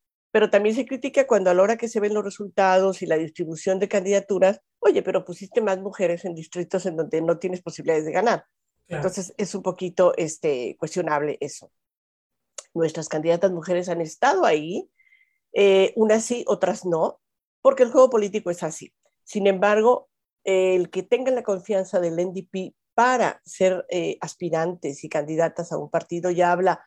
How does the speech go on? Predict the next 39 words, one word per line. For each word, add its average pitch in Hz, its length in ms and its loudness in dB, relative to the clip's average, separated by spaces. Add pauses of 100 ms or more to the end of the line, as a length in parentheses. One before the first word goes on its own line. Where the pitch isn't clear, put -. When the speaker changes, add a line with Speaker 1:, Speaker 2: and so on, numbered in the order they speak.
(140)
Speaker 1:
mucho 262 320 0
de 208 80 2
la 180 120 2
confianza 180 440 -4
que 160 100 -12
puede 170 180 -2
tener 165 220 -2
este 160 180 -8
partido 196 480 -4 (280)
con 208 300 4
nuestras 196 340 -2
candidatas 160 480 -4
latinas. 196 540 -2
Y 214 80 -10
por 247 160 2
último, 285 340 -4
te 220 100 -2
menciono 202 560 0
a 190 100 0
Luz 196 300 -4
Bascuñán. 165 760 -4 (500)
Luz 294 360 0
Bascuñán, 185 800 -2
una 233 180 -2
inmigrante 208 720 -4
chilena 220 840 2 (200)
de 160 60 -2
hace 156 160 -6
muchos 165 260 -4
años, 180 360 -2 (280)
ella 254 200 6
logró 233 320 4
ser 220 360 0 (220)
lo 196 140 -4
que 185 80 -14
se 190 100 -6
llama 196 400 2
Sculptor 247 760 0
Trustee, 247 520 2